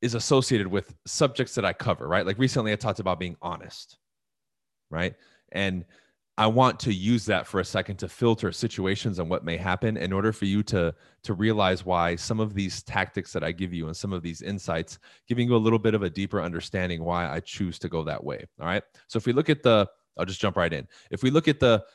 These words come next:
concept right now of even just being honest, when you look at society, there's a lot of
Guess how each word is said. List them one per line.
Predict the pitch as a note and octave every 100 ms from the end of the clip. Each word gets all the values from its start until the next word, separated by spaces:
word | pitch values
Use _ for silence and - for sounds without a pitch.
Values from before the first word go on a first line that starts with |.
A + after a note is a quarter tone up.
| _
concept | - A#2+ A#2+ - F#2+ -
right | F#2 D2
now | D#2+ E2 E2+
of | E2+ E2+
even | A#2+ C#3
just | A2 F#2+
being | G#2 -
honest, | F2+ F2 D#2+ - - _ - _
when | - G#2+
you | B2+
look | -
at | -
society, | - - A2 G2 E2 - _ _
there's | G#2 G#2+
a | F#2+
lot | F#2+ G#2+
of | A#2 A2